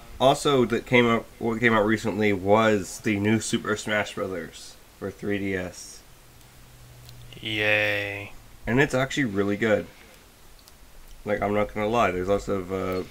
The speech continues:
Speaker 1: like, the online has been pretty good so far, the challenges are really good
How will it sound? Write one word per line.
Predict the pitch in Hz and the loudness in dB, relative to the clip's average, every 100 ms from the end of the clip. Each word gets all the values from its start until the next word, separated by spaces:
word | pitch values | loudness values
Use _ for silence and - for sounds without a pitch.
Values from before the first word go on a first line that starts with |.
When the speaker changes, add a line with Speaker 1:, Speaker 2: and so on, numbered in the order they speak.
| - | -2
Speaker 1:
like, | 101 101 | -2 -2
the | 110 | -2
online | 107 113 107 104 107 | 0 2 2 2 0
has | 110 101 | -2 -8
been | 107 | -8
pretty | - 107 | -2 0
good | 104 104 | 0 -2
so | - 107 | -2 -2
far, | 104 104 101 104 104 | 0 0 2 4 4
the | 95 90 87 87 - - - - - | 2 -4 -4 -8 -14 -16 -18 -18 -12
challenges | - 101 104 104 101 98 | -2 2 2 0 -2 -4
are | |
really | 95 98 98 | -2 0 -2
good | 92 98 95 | -2 -2 -2